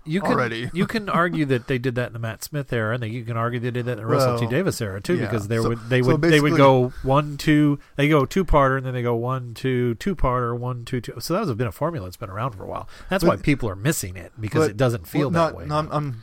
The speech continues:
Speaker 2: not saying just the two-parters. I'm saying almost every single bullet point is,
Speaker 1: Well, yeah, yeah.
Speaker 2: "We want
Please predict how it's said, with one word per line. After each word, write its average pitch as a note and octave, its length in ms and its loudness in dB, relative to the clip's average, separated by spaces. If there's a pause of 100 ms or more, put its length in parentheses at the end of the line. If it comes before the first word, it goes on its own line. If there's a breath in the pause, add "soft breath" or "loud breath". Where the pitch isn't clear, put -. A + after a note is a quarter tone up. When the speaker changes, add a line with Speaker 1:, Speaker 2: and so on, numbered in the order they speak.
Speaker 2:
not C3+ 220 -6
saying B2 320 -8
just A#2+ 320 -2
the A#2+ 40 -8
two-parters. G#2 720 -6
I'm B2+ 140 -8
saying A2+ 320 -8
almost B2 360 -6
every A2 220 -4
single A2+ 280 -12
bullet A2 340 -8
point G#2 360 -8
is, G#2 540 -10
Speaker 1:
Well, D#3 220 6
yeah, A2 240 -2
yeah. F#2 180 -6
Speaker 2:
"We C#3+ 160 0
want C3 320 -2